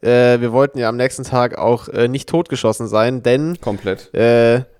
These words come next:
Speaker 1: erstens hatte ich bis da, zu dem Zeitpunkt auch eh schon genug getrunken, muss man sagen. Und zweitens,
Speaker 2: <laughs>
Speaker 1: äh, <laughs> wollten wir ja am nächsten Tag auch ein bisschen was unternehmen, ja.
Speaker 2: Mhm.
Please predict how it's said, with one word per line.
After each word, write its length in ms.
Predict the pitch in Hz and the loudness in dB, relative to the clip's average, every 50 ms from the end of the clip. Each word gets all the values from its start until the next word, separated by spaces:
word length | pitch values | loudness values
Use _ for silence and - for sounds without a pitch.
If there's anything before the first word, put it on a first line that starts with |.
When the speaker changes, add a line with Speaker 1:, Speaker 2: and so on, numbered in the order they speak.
| _ _ | _ _
Speaker 1:
erstens 320 | - 123 131 - 143 123 | 0 0 0 0 -2 -2
hatte 120 | 139 127 123 | -2 -2 -2
ich 100 | 120 - | -4 -6
bis 120 | 131 127 | -8 -2
da, 220 | - 139 131 127 113 | 2 2 2 2 0
zu 80 | - | -2
dem 100 | 127 127 | -6 -2
Zeitpunkt 340 | 120 135 135 127 139 131 - | 0 0 0 0 0 -2 -2
auch 220 | - 107 127 - | -2 -2 -2 -2
eh 120 | - 131 151 | -2 -4 -2
schon 180 | - 160 143 | 0 -2 -2
genug 220 | 135 147 160 160 - | 0 -2 -2 -2 -4
getrunken, 420 | 143 - - 156 156 151 160 160 | -4 0 2 0 2 0 -4 -4
muss 160 | 147 151 - | -4 -4 -2
man 100 | - 143 | -2 -2
sagen. 320 | 131 143 143 147 151 156 165 - - - - - - - - | 2 4 2 2 2 0 -4 -12 -20 -20 -20 -20 -20 -12 -6
Und 120 | - 143 - | -4 -4 0
zweitens, 560 | 127 135 143 156 151 202 147 156 170 175 - | 2 2 2 4 2 0 -2 -2 -2 -2 0
Speaker 2:
<laughs> 20 | |
Speaker 1:
äh, 360 | - 175 - 113 127 131 131 | -4 -2 2 4 4 4 4
<laughs> 600 | 147 135 - 196 165 160 170 - 214 220 180 - | 4 4 2 2 2 2 -2 -6 -8 -14 -14 -6
wollten 400 | - 143 151 156 151 - 147 151 | 0 2 2 2 2 0 -8 -4
wir 180 | 143 147 147 143 | 0 2 2 4
ja 300 | 143 135 131 131 131 - - | 4 4 2 2 2 0 -2
am 120 | 107 131 | -4 0
nächsten 280 | 139 143 151 147 - 151 | 2 0 0 0 -2 -2
Tag 260 | 131 151 135 131 - | 0 0 0 0 -2
auch 140 | 92 131 - | -6 -8 -6
ein 40 | 143 | -8
bisschen 220 | 135 131 - 135 | -10 -8 -6 -2
was 140 | 120 127 - | -2 -2 -2
unternehmen, 640 | 117 - 127 131 127 147 170 165 139 127 135 175 165 _ | -2 -4 -4 0 2 4 4 4 4 2 0 -4 -10 _
ja. 280 | - 113 120 131 147 156 _ _ _ _ _ | 0 2 2 2 0 -2 _ _ _ _ _
Speaker 2:
Mhm. 520 | - 113 107 90 104 98 98 117 160 - | -10 -10 -8 -8 -8 -8 -8 -8 -10 -12